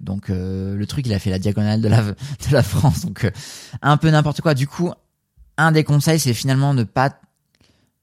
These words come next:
Enfin, d'avoir une réserve alimentaire assez conséquente pour ne pas se retrouver, euh, en manque d'aliments, parce que ça peut être, euh, assez compliqué. Par contre, je pense que ça sert à rien d'avoir, euh, genre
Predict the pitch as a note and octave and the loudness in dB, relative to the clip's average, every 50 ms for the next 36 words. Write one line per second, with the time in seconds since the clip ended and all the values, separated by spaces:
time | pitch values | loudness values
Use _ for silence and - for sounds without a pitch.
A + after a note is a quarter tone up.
0 | _ _ G#2+ A#2+ B2+ C#3 D3 E3 E3+ E3+ D#3+ C#3 C#3 B2+ C3 B2 C3 C3 C3 C3 | _ _ 0 2 4 4 6 4 4 4 2 2 2 2 2 2 2 2 2 2
1 | B2+ B2+ A#2 - C3+ C3+ B2+ - B2 C3 B2 - - - C#3+ C#3 - D3 - - | 2 0 0 0 0 0 0 0 -2 -2 -2 -2 -2 -2 -2 -2 -2 -2 -2 -2
2 | C#3+ D3 D3+ - - A#2 A#2+ A2+ G#2+ G2 B2+ C3 - - A#2+ - - C3 C3 B2 | -2 -2 -2 -2 -2 -2 0 0 0 0 0 -2 -2 -4 -8 -8 -6 -6 -4 -2
3 | C3 C#3 C#3 C#3+ - - - - - _ _ - G#2 G#2+ G#2+ G#2 G#2 G#2 G#2 G#2 | 0 0 0 -2 -4 -10 -20 -20 -20 _ _ -4 -2 0 2 2 2 2 2 0
4 | G#2 G2 - - A2 A#2 A#2 A#2 A#2+ B2+ C3+ C3 B2 B2 A#2+ B2 C3 C3+ C#3+ C#3+ | 0 -2 -4 -4 -2 0 0 2 2 2 2 2 2 0 0 0 0 0 0 0
5 | - A#2 G#2+ - - - - C3 B2 B2 A#2 A2+ G2 - G#2+ G#2 G#2+ - - - | 0 0 -2 -2 -4 -4 -4 -2 -2 -2 -2 -4 -4 -4 -2 -4 -4 -4 -6 -12
6 | - - _ _ _ _ _ _ _ - A2+ G#2+ G#2 G#2 G2+ - G#2 A2 - - | -18 -20 _ _ _ _ _ _ _ -6 -4 -2 0 0 0 0 0 -2 0 -2
7 | A#2+ - B2 A#2 - A#2 G#2+ - C3+ C3+ C#3+ D3+ - _ _ _ - - - _ | -2 -2 -4 -4 -4 -6 -6 -2 -2 0 0 -2 -4 _ _ _ -20 -20 -20 _
8 | _ - G2 G#2 G2 - B2+ B2+ B2+ - G#2+ G#2 - - A#2+ B2 A#2 - - F2+ | _ -6 -6 -6 -4 -2 -2 -2 0 0 -2 -4 -2 -2 -2 -2 -2 -2 -4 -6
9 | F2 F#2+ F2 F#2 F#2 - A2+ A#2+ A#2+ B2+ C3 A2+ G#2+ G2+ F#2+ G#2 G#2+ G#2+ G#2 G2+ | -6 -6 -6 -6 -6 -4 -4 -2 0 0 0 0 0 -2 -2 -2 -4 -4 -2 -2
10 | G2+ G2 F#2+ F#2+ G2+ G2+ F#2+ F#2+ | -2 -2 -2 -2 -4 -4 -4 -4